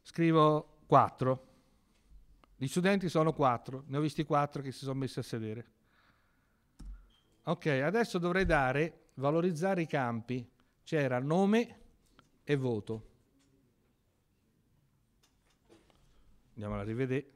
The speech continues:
tanto il codice sta qua sotto. Ecco, nome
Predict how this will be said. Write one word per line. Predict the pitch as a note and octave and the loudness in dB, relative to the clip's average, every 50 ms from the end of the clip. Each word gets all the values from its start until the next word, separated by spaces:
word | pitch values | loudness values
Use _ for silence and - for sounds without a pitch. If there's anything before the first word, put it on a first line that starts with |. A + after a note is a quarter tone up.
| - - - | -20 -20 -14
tanto | - G2 G2 F#2 | -10 -10 -10 -10
il | F#2 | -10
codice | - - A#2+ A2+ G2+ - | -8 -8 -8 -8 -8 -10
sta | - - - - | -12 -12 -12 -10
qua | - C#3 | -8 -8
sotto. | B2 A#2 G#2 G#2+ - - - - - _ _ _ _ _ _ _ _ _ _ _ _ _ _ _ _ _ _ _ _ _ _ _ _ _ _ - _ _ _ _ _ _ _ _ _ _ _ _ _ _ _ _ _ _ _ _ _ _ _ _ _ _ _ _ _ _ _ _ _ _ _ _ _ _ _ _ _ _ _ _ _ _ _ _ | -8 -6 -6 -8 -8 -10 -18 -18 -20 _ _ _ _ _ _ _ _ _ _ _ _ _ _ _ _ _ _ _ _ _ _ _ _ _ _ -20 _ _ _ _ _ _ _ _ _ _ _ _ _ _ _ _ _ _ _ _ _ _ _ _ _ _ _ _ _ _ _ _ _ _ _ _ _ _ _ _ _ _ _ _ _ _ _ _
Ecco, | - D3 C#3+ B2+ - - - A2+ A2 - | -4 -2 -2 -2 -2 -6 -8 -8 -8 -6
nome | - B2 D3 E3+ F#3+ G#3 G#3+ A3 A#3 B3 A#3 | -4 -2 0 2 2 4 4 2 2 0 -2